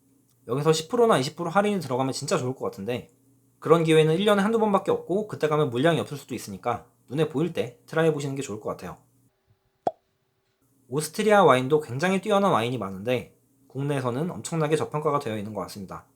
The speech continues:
보통 우리나라 사람들이 레드 와인을 더 좋아하기도 하고요.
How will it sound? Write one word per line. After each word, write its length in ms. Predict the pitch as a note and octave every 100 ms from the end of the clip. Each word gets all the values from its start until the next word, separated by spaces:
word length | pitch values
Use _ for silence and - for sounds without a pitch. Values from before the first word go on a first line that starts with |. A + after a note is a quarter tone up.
| _ _ _ _ -
보통 260 | C3 E3+
우리나라 300 | C#3 D3 D#3
사람들이 480 | D#3 D#3 D3 D3 D3+
레드 220 | A2 G#2
와인을 260 | D#3 D3+ C#3+
더 100 | B2+
좋아하기도 360 | - G#2+ G#2 C#3
하고요. 300 | B2+ -